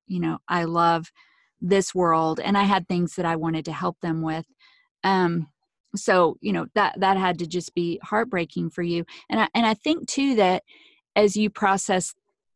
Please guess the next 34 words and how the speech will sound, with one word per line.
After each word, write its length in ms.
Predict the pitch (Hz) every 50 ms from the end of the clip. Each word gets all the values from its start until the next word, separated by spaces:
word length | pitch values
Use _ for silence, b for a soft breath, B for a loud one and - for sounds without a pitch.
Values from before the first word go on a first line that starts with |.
| _ _
what 240 | - 196 196 156 185
happened 440 | 185 196 185 - - 185 185 180 -
for 100 | - 202
the 80 | 190
rest 260 | 185 185 185 - - 185
of 80 | 170
your 120 | 175 180 175
life, 280 | 175 180 196 208 202 -
you'll 140 | 190 175
have 240 | 170 180 175 170 170
little 240 | 185 185 180 175 175
nuggets 680 | 175 175 170 175 170 175 175 170 - - - - - - _ _ _ _ _ _ _ _ _ _
of 400 | - 196 196 190 196 190 190 196 - -
realization 760 | 208 240 240 233 233 220 196 220 208 214 208 - - 233 208
and 140 | 196 190 180
things 220 | 196 196 196 196
that 180 | 185 196 - -
you've 360 | 185 196 196 190 190 180 180
learned 280 | 180 175 180 190 190 190 -
from 200 | 202 190 185 190
it 100 | 190 190
and 160 | 170 165 175 -
things 220 | 180 175 185 175
that 80 | 190 180
you 120 | 185 185
can 140 | 175 185 180
help. 340 | 165 185 190 185 160 - - B B B B B B
Can 140 | - 240 233
you 100 | 240 233
tell 400 | - 233 226 226 233 233 233 - -
us 220 | 202 214 202 -
a 60 | 202
little 220 | 202 202 202 202 202
bit 240 | 196 196 - -